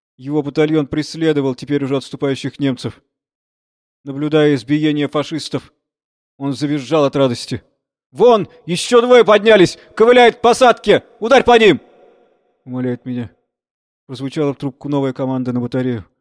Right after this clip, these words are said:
Взрыв, и немцы уничтожены. Когда все немцы были перебиты, я успокоился от пережитого. Стал разбираться,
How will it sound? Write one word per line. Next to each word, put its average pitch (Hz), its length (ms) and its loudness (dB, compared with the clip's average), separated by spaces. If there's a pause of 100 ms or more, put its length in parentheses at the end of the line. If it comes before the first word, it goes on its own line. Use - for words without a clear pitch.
(160)
Взрыв, 143 400 -4 (240)
и 139 80 -14
немцы 143 280 -6
уничтожены. 127 560 -6 (1040)
Когда 147 240 -8
все 156 180 -8
немцы 151 300 -6
были 143 200 -2
перебиты, 151 540 -6 (180)
я 147 140 -4
успокоился 151 680 -2
от - 120 -16
пережитого. 135 520 -10 (400)
Стал - 300 -4
разбираться, 156 640 -4